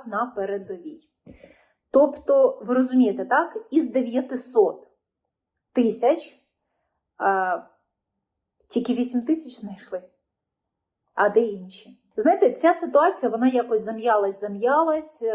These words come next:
все забули і все. А де ж ці люди? Ну, хороше питання, правда?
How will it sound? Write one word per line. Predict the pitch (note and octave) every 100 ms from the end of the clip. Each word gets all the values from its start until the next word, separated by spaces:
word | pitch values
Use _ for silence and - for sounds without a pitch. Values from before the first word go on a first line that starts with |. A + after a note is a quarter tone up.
| G#3+
все | - -
забули | G#3 G#3 F#3+ C4+ D#4 C#4 B3+ -
і | A3+ B3+ C4 -
все. | - - - - G3 D#3+ - _ _ _ _
А | G3+
де | F#3+ D4
ж | E4 -
ці | - C4+
люди? | B3 G3+ F3+ D3+ - _ _ _ _ _ -
Ну, | E4+
хороше | G#4+ G4+ B3+
питання, | A3 G#3 F#3 D#3 B2+
правда? | - D#4+ -